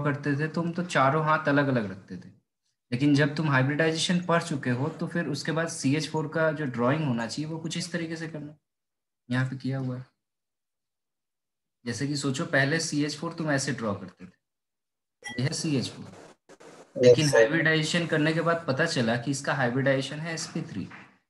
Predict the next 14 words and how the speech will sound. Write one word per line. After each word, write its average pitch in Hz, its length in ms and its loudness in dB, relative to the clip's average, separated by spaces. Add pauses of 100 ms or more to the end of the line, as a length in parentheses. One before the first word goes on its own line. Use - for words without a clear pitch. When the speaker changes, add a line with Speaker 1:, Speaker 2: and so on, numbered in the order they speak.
(120)
Speaker 1:
तो 127 100 -4 (120)
इसको - 340 -2
ऐसे 131 280 2
ना 165 140 4
ड्रॉ 113 280 0
करके 113 320 -4 (520)
on 147 140 2
an 156 160 2
average 123 380 0
मुझे 131 360 -2 (340)
इस 131 140 -12
तरीके 147 280 -4
से 143 120 -6
ड्रॉ 135 200 0